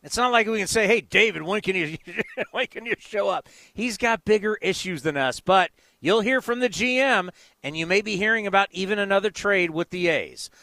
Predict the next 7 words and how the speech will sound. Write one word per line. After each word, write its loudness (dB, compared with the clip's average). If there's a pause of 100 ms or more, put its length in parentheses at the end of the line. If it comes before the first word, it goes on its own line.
(140)
Five 2
thirty-eight 2
will 2
be, 0
uh, 4
excuse, -8
yeah. 0